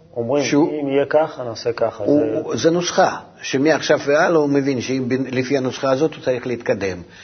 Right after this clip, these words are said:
Speaker 2: ואז באמת הוא יגלה את האלוקים, ואם אלוקים יהיה איתו,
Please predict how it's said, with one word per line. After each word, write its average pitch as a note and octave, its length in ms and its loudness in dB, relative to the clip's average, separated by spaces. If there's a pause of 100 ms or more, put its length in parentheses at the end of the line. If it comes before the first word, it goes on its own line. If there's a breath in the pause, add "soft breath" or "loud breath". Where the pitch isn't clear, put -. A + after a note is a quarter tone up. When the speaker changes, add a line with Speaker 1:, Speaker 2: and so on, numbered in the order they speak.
(160 loud breath)
Speaker 2:
ואז B2 340 2
באמת A#2+ 440 2
הוא B2 100 -2
יגלה A2+ 460 0
את G2 120 -8
האלוקים, G#2 640 -8 (360 loud breath)
ואם A2+ 280 0
אלוקים A2+ 420 0
יהיה G#2+ 200 4
איתו, G2+ 580 2